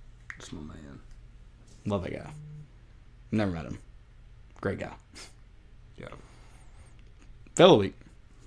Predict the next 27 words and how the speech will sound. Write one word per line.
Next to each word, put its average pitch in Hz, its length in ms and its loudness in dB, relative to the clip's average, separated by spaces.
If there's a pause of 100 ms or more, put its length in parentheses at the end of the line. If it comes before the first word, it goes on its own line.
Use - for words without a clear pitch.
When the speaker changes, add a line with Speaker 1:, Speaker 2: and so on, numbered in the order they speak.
Speaker 1:
Fail 165 160 8
of 196 60 10
the 151 60 8
week. 127 500 8
Speaker 2:
Did 117 80 2
I 117 40 6
take 131 180 6
your, 139 180 8
your 127 220 2
only 139 240 6
one? 139 200 4
Or? 98 220 -6
Speaker 1:
No, 104 120 0
I, 92 300 4
I 90 140 -4
didn't 90 180 0 (1120)
know. 139 60 6
Um, 139 380 12
so 127 240 12
Auburn. 123 380 12 (1500)
Auburn 156 260 12
baseball. 113 400 8
After 135 200 6
they 131 140 10
beat, 147 480 8 (580)
um, 113 600 6 (1120)
Tennessee, 170 500 10